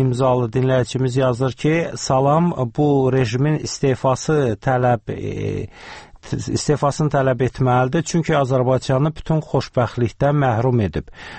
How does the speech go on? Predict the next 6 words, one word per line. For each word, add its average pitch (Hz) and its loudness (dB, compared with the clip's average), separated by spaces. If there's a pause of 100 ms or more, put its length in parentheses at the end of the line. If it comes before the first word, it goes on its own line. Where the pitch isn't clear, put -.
(160)
Buna 151 2 (100)
bariz 135 2
nümunə 120 2 (100)
dünyada 123 2
azad 127 0
olmayan 131 2